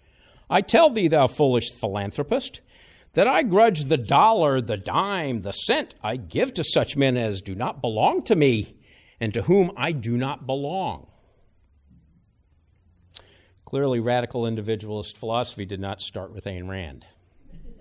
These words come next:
In the words of the recently retired minister of the Annapolis congregation, Fred Muir, individualism will not serve the greater good,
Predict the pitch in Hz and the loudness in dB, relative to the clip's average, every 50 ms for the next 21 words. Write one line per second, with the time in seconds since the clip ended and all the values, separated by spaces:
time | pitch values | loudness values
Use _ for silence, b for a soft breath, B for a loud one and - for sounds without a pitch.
0 | - - - - - - - - _ _ - 165 - _ _ 190 - _ _ _ | -20 -20 -20 -20 -20 -20 -20 -20 _ _ -20 -20 -20 _ _ -20 -20 _ _ _
1 | _ _ _ - B B B B B B B _ - 110 104 110 113 139 147 156 | _ _ _ -20 B B B B B B B _ -12 -10 -10 -6 -2 0 0 0
2 | 156 - 131 127 120 135 135 131 - 151 - 127 123 117 113 - 123 117 113 110 | 0 -2 -6 -6 -2 -2 -2 -2 -4 -6 -8 -8 -8 -8 -6 -2 0 0 0 0
3 | 113 123 120 113 - - 120 113 107 101 98 90 95 95 95 95 104 120 131 131 | -2 -4 -4 -4 -6 -6 -6 -6 -4 -4 -6 -6 -8 -10 -10 -8 -6 -6 -6 -6
4 | - 113 - - - 117 104 104 98 101 101 92 104 101 95 92 - - - 98 | -6 -8 -10 -8 -8 -8 -8 -8 -8 -10 -10 -8 -6 -6 -4 -6 -6 -4 -4 -4
5 | 98 104 - - - 113 101 98 104 113 123 127 120 110 104 - B B B B | -4 -4 -6 -8 -8 -6 -6 -4 -2 0 4 4 4 4 2 -2 B B B B
6 | B B B B B B B 175 220 320 349 349 254 185 175 170 139 131 131 113 | B B B B B B B 0 0 2 0 -2 -2 0 0 0 0 0 -4 -2
7 | 113 107 107 101 113 110 113 113 117 123 135 160 175 - - - - - 139 139 | -2 -2 -2 -2 -2 -2 -2 -2 -2 -2 -2 -2 -4 -4 -6 -8 -2 0 0 0
8 | 131 117 - - 107 113 107 117 123 147 160 - 269 226 - - | 0 0 -4 -4 0 0 2 2 2 0 0 0 -2 -2 -2 -4